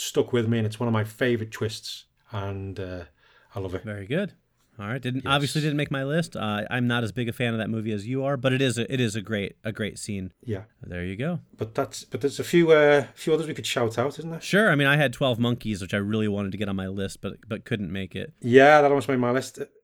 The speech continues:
Speaker 1: Empire Strikes Back could be on there.
Speaker 2: Yeah, that was more, but see, to, and to me, the reason I didn't include that one is it's more like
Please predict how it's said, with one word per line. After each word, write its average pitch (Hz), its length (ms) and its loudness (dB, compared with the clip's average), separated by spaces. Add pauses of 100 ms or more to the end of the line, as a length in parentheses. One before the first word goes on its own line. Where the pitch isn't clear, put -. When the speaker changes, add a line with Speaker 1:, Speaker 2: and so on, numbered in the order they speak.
(380)
Speaker 1:
Empire 156 320 0
Strikes 139 320 -4
Back 143 260 -6
could 139 160 -4
be 143 220 -4
on 143 160 -4
there. 143 160 -2
Speaker 2:
Yeah, 185 240 6
that 226 260 2
was 269 160 2
more, 208 320 4
but 185 160 -2
see, 226 140 -2
to, - 180 -2
and 190 160 2
to 202 100 0
me, 202 540 2 (600)
the 160 80 2
reason 247 260 4
I 233 60 4
didn't 208 140 2
include 175 300 2
that 143 180 2
one 131 100 0
is 113 120 0
it's 127 180 -8
more 175 340 0
like 147 420 -2